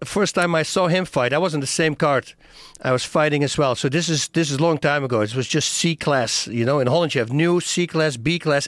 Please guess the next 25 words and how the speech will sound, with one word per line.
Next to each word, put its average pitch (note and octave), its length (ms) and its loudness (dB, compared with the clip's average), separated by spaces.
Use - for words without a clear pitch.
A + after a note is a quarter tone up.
A C3 160 0
class. - 380 -10
And, A#2+ 300 2
um, G#2+ 480 0
and B2+ 100 0
I F#3+ 120 0
just D#3 300 -2
started, C3 360 -2
so C3 120 -2
I A#2 60 0
probably F3+ 340 0
was B2+ 240 0
new. B2+ 320 0
And B2 160 0
he C3 120 2
fought C#3+ 280 -2
C D#3 280 0
class, A#2 320 0
I A2 140 0
believe. A2 400 2
And A#2+ 120 0
a A2 40 -4
friend G3 280 -2
of F#3+ 60 0
mine D#3 320 0